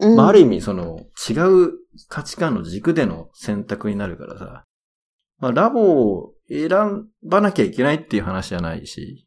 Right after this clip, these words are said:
Speaker 2: そのシーンにおいては絶対違うことやった方がいいみたいな。まあ、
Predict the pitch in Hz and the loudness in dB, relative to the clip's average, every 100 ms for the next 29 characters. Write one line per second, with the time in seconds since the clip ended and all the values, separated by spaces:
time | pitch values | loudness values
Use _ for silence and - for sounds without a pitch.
0 | _ - 147 165 220 202 147 98 101 101 | _ -10 -4 -2 0 0 0 -4 -6 -6
1 | 85 95 92 - 117 - - 123 131 131 | -10 -10 -12 -8 -8 -10 -12 -6 -6 -6
2 | 117 85 - 95 73 98 95 87 95 110 | -8 -8 -8 -10 -10 -12 -14 -16 -16 -20
3 | 135 156 127 | -8 -6 -6